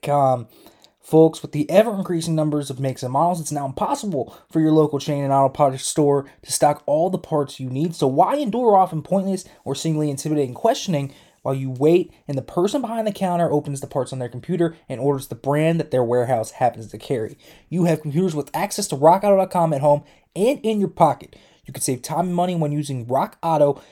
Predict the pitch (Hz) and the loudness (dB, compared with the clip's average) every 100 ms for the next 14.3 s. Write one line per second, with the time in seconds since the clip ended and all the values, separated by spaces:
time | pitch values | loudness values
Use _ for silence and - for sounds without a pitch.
0 | _ - 131 131 110 131 165 165 175 170 | _ -10 -4 -2 0 2 2 6 8 8
1 | 165 - 156 135 139 156 165 240 285 175 | 6 0 -6 -6 -2 0 0 2 2 2
2 | 139 147 143 180 190 185 - - 135 113 | 2 2 0 -2 -2 -2 -8 -6 -6 -4
3 | 190 180 185 196 - 220 262 190 160 147 | -2 -2 -4 -8 -6 -4 -2 0 0 0
4 | - 160 156 151 160 147 - _ - 143 | 0 0 0 0 -4 -4 -10 _ -10 -8
5 | 135 - 139 - - 131 123 _ 139 139 | -8 -4 -2 -2 -4 -10 -10 _ -2 0
6 | 127 113 98 - - _ - 160 147 156 | -2 -4 -10 -18 -20 _ 2 4 4 2
7 | 240 220 202 196 175 165 170 160 151 151 | -2 -2 -2 2 2 2 0 2 2 2
8 | 165 226 269 - _ 143 151 - 202 269 | 0 0 -4 -10 _ -6 -4 2 2 2
9 | 269 180 160 139 131 131 123 135 120 113 | -2 -6 -2 -2 -2 -4 -6 -6 -6 0
10 | 156 139 135 135 117 - 185 190 135 135 | 4 4 2 -4 -6 -2 0 2 2 2
11 | 143 214 254 214 214 160 120 147 151 147 | 2 -2 0 0 2 0 2 0 2 0
12 | 131 - 285 330 196 156 147 233 196 156 | -2 -2 0 0 0 -2 -4 -4 0 0
13 | 127 123 127 123 - - _ - 196 175 | 0 0 -2 -2 -6 -20 _ 2 2 2
14 | 123 113 | 0 -2